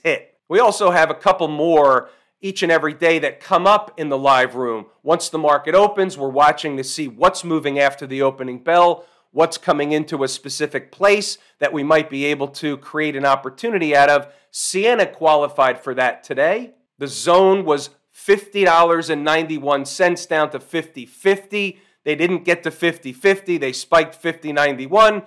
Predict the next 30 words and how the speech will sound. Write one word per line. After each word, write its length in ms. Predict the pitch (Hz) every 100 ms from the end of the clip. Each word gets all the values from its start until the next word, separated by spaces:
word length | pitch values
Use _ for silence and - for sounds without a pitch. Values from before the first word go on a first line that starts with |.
| _ _ -
turned 240 | 220 214
around, 400 | 160 156 156 151 - _
took 240 | - 240 202
off 340 | 185 175 -
back 260 | 180 180 185
in 80 | 165
the 140 | 156
other 180 | 151 139
direction. 640 | 139 185 185 - 185 - _ _
We 140 | 156
had 200 | 156 139
takers 440 | - 190 190 165 147
and 140 | 151
participants 680 | 147 135 190 180 170 160 147
in 80 | 147
the 100 | 135
live 380 | 139 135 131 147
room. 400 | 202 196 190 185 _ _
We'll 180 | 170 170
call 260 | - 165 160
that 460 | 156 151 151 - _ _
a 100 | 185
bonus 580 | 135 - 165 151 123 -
baby. 480 | 127 110 90 71 _ _ _ _
What's 180 | - -
going 260 | - 302 247
on 200 | 240 233
over 300 | 226 220 214
in 120 | 202
Camp 440 | - 208 202 214